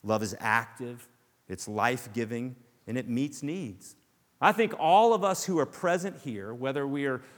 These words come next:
believers or not, would say, "That's a pretty good definition of love." Now, the challenge is understanding how John can say that if you don't know God, you don't love that way.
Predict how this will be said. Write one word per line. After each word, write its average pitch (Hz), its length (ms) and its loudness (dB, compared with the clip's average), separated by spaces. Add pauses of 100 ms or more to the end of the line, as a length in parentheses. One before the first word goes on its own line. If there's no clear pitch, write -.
(100)
believers 175 640 0
or 139 200 -2
not, 147 640 0 (160)
would 160 160 0
say, 170 320 2 (140)
"That's 254 240 8
a 262 40 2
pretty 262 220 0
good 247 200 -2
definition 240 560 2
of 226 80 -2
love." 277 440 -4 (2000)
Now, 220 140 2
the 214 80 2
challenge 254 540 2
is 175 320 -2
understanding 208 580 -2
how 214 380 -2
John 196 380 -4
can 180 200 -8
say 208 460 -2 (800)
that 190 280 2
if 208 200 2
you 208 80 2
don't 220 340 4
know 202 180 2
God, 196 560 0
you 196 120 0
don't 208 320 0
love 240 240 -2
that 151 220 -6
way. 101 160 -14